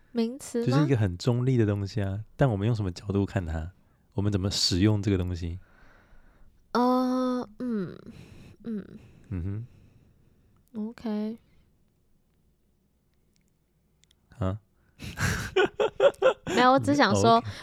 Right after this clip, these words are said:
Speaker 1: 我只是，我只是要想说，我原本以为是形容词，就是可能一样的做法，可能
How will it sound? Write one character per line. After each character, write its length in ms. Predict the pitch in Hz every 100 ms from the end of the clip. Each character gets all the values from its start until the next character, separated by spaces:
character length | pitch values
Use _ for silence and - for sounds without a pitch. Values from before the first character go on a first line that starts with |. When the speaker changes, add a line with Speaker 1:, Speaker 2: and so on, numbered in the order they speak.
| -
Speaker 1:
我 80 | 240
只 160 | 233 214
是， 260 | 262 254 -
我 100 | 208
只 160 | 208
是 180 | 202 233
要 320 | 233 226 220
想 240 | - 196 185
说， 420 | 208 208 208 214 -
我 80 | 208
原 100 | 208
本 140 | 220 220
以 80 | 180
为 160 | 180
是 180 | 196 233
形 280 | 220 190 175
容 220 | 175 180
词， 280 | - - - - - -
就 140 | -
是 80 | 233
可 180 | 233 214
能 160 | 185 175
一 100 | -
样 160 | 220 226
的 120 | 190
做 360 | 180 - 214 -
法， 380 | - - - - - - _ -
可 140 | 202
能 320 | 180 160 160